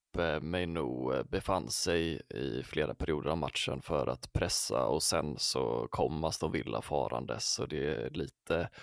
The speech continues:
svårt att se hur det egentligen, eh, ska fungera. Men, eh, innan vi lämnar, eh, matchen bakom oss så tycker jag också att vi får, eh, ta upp, eh, vi måste ju ändå ta upp Scott McTominay, för han har ju nu gjort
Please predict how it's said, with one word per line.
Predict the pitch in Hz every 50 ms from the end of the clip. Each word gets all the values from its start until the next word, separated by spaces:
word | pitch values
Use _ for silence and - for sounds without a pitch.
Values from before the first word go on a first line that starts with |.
| - - - - - -
svårt | - - 123 110 104 - _ - -
att | 95 107 - -
se | - - 101 92 87 80
hur | 80 92 95 87 80
det | -
egentligen, | 85 80 - - - 69 76 73 71 65 62
eh, | 64 65
ska | - - - 76 71 67
fungera. | - 71 73 - 71 67 65 82 87 - - _ _ -
Men, | 107 117 117 117 120 120 120
eh, | 120 120 120 113 -
innan | 135 127 120 117 117
vi | 127 131 127 123 120 117 -
lämnar, | - - 117 123 123 113 107 104 107 104 101 98 101 101 98
eh, | 101
matchen | 101 104 107 104 - - - - 113 127
bakom | 139 131 110 - 107 101
oss | 98 95 - - - - -
så | - - - 104 101 95 92
tycker | - - - - - 104
jag | 101
också | 92 - -
att | 95 101 123
vi | 95 92 92 87 80
får, | - - - 107 98 95 90 - - 78 -
eh, | 50 50 - 64 - - - - - _ - -
ta | 110 104
upp, | 107 104 92 - _ _ _ - 98
eh, | 98 95 95 101 - _ - - - - - - - -
vi | - 113 123
måste | 131 131 - - 131
ju | 131
ändå | 123 117 107
ta | - 113
upp | 107 - -
Scott | - - 104 101 - -
McTominay, | 104 101 - 120 113 104 104 104 113 117 110 104
för | - - 110
han | 107 107 117 113 110 110 107 98 - -
har | - 120 113 107 104
ju | 101 101
nu | 104 104 101 101 98
gjort | 98 98 90 87